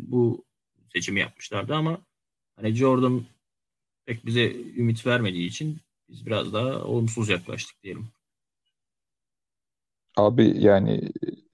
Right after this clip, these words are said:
Speaker 2: <laughs> Damian Lillard'ın önünden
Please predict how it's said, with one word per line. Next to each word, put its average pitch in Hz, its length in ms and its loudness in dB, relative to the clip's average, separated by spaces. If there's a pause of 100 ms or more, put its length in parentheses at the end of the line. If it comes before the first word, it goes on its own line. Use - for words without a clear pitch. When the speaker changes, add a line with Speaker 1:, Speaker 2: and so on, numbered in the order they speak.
(300)
Speaker 2:
<laughs> - 840 -2
Damian 127 300 8
Lillard'ın 135 400 10
önünden 123 540 8